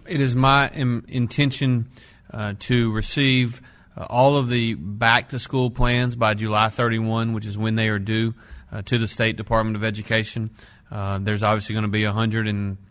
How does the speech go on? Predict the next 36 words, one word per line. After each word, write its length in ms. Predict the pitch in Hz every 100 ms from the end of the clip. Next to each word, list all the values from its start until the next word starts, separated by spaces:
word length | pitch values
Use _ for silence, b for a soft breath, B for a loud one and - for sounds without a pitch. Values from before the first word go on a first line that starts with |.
| _ -
thirty-eight 1300 | - 117 110 110 107 104 - _ _ - 113 113 113 -
or 80 | 110
thirty-seven, 840 | - 110 110 104 120 110 113 110 b b b b _
uh, 180 | 120 104 -
total 540 | - 123 120 113 -
plans. 520 | - 120 117 117 110 -
They're 140 | 104
gonna 180 | 104 101
differ. 460 | 110 110 - 113 - b b -
Uh, 120 | 101
we, 300 | 110 113 101
we 200 | - 110
take 400 | - 120 113 -
great 300 | 117 123 123
pride 400 | 123 120 120 123
in 120 | 120
Mississippi 560 | 120 - 113 123 127 131
in 200 | 113 104
allowing 480 | 104 107 113 113
our 100 | 110
local 320 | 101 113 - 113
districts 400 | 113 - 127 -
to 80 | 113
make 220 | 110 110
decisions, 540 | 104 120 120 151 - b b b b -
um, 420 | 113 101 98 98 -
and, 280 | 107 101
but 100 | 104
I'm 140 | 104 113
gonna 180 | 113 107
review 300 | 104 110 113
those 260 | 113 110
once 240 | 107 113 -
we 120 | 110
get 200 | 110 117
'em, 160 | 131